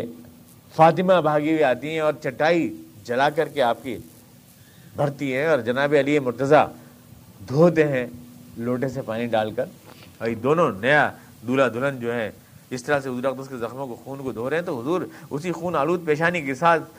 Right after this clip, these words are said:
سجدے میں جا کر کیا دعا مانگ رہے ہیں؟ "رب اغفر لقومی انہم لا یعلمون۔" اے اللہ، اس جرم کی سزا میری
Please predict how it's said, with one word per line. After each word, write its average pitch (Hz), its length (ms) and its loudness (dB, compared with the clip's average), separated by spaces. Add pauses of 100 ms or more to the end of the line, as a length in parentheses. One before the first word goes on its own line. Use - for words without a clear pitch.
(140)
سجدے 151 380 2
میں 190 100 2
جا 165 140 6
کر 180 140 -2
کیا 202 260 2
دعا 226 160 6
مانگ 220 240 0
رہے 151 140 0
ہیں؟ 92 60 -10 (1700)
"رب 139 420 0
اغفر 226 300 4
لقومی 226 460 -2
انہم 208 220 -4
لا 190 80 0
یعلمون۔" 139 480 0
اے 120 120 0
اللہ، 143 400 0 (840)
اس 185 300 -4
جرم 190 240 -4
کی 165 100 -10
سزا 143 300 -2
میری 160 220 -8